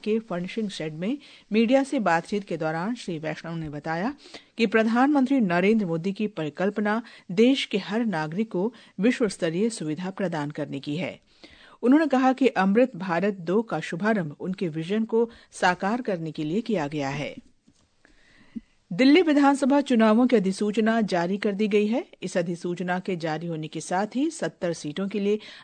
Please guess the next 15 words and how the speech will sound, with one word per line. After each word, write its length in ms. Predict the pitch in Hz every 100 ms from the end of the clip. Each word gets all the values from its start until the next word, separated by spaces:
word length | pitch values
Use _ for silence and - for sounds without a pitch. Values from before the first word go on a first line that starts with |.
| -
नामांकन 540 | 208 214 240 254 302
प्रक्रिया 420 | 277 240 226 247
शुरू 280 | 254 - 170
हो 80 | 147
गई 180 | 139 139
है। 240 | 151 92 _ _ - - -
सत्रह 380 | - 240 311 339
जनवरी 440 | 220 202 208 254
तक 220 | 247 240 -
उम्मीदवार 520 | 175 180 202 185 208 220
नामांकन 560 | 156 156 160 175 208 175
दर्ज 260 | 151 156
करा 240 | - 151 165
सकते 340 | 185 - 208
हैं। 160 | 226